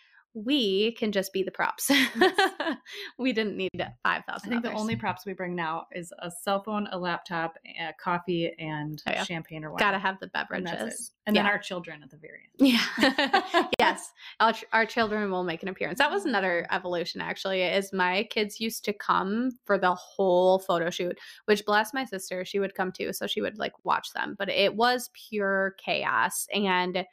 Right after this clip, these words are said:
Speaker 1: the amount, like, the exhaustion we felt afterwards, because
Speaker 2: Oh,
Speaker 1: like we said,
Speaker 2: yeah.
Speaker 1: it was, like, three to four hours, because with kids, it was, like,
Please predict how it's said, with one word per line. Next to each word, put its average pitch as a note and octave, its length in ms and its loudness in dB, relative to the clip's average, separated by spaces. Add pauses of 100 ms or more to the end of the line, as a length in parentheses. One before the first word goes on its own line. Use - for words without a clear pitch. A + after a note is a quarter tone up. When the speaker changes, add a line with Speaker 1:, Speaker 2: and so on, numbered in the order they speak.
(340)
Speaker 1:
the A3+ 220 4
amount, G3+ 480 0
like, G3+ 280 -4
the - 180 0
exhaustion G#3 1040 0
we D4+ 100 2
felt C#4 300 0
afterwards, C#4+ 460 0
because C4 220 2
Speaker 2:
Oh, - 40 0
Speaker 1:
like B3+ 240 0
we G3 60 -8
said, A#3+ 200 4
Speaker 2:
yeah. G3 60 -2
Speaker 1:
it E3+ 60 -6
was, A#3 160 -6
like, C4 180 -6
three G#3+ 160 -4
to A3+ 80 -4
four F#3+ 360 -2
hours, G3+ 300 2
because G3+ 240 -4
with G3 200 -10
kids, G#3 280 0
it F3+ 80 -6
was, - 200 -16
like, - 160 -6